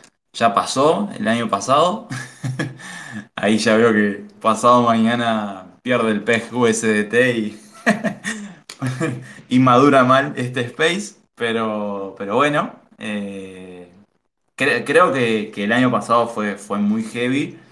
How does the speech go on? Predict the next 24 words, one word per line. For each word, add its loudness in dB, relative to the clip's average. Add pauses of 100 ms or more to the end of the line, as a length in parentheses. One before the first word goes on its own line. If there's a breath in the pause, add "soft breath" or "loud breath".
(380 loud breath)
Eh, -12 (1040)
se, -8
s-, -12 (540)
nos 0
va 4
a -2
tener 2
que -2
volver 4
a 2
sorprender 2
el 0
ecosistema -2
si, -10
si -8
este -8
año 0
tenemos 0
un, -2 (280 loud breath)
un 2
año 2
así 2
o 2
peor. 0